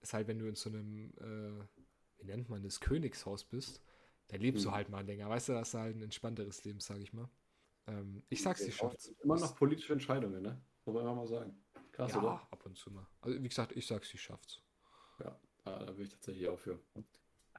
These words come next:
Speaker 2: Ja. Naja. Gut. Hast du noch was?
Speaker 1: <laughs> Ähm, ich hab tatsächlich noch, noch, äh,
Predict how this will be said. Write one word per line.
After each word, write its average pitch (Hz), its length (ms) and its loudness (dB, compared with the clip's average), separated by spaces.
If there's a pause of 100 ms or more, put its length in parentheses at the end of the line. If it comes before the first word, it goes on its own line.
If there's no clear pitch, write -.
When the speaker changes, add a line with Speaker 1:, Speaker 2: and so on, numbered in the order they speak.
(160)
Speaker 2:
Ja. - 140 4 (560)
Naja. 131 380 6 (680)
Gut. 214 300 6 (500)
Hast 170 220 2
du 285 60 4
noch 247 180 8
was? 117 260 8 (380)
Speaker 1:
<laughs> - 460 2 (440)
Ähm, 110 420 0
ich 107 180 -2
hab 131 160 4
tatsächlich 120 480 2
noch, 110 320 -4
noch, 110 400 -4
äh, 107 300 0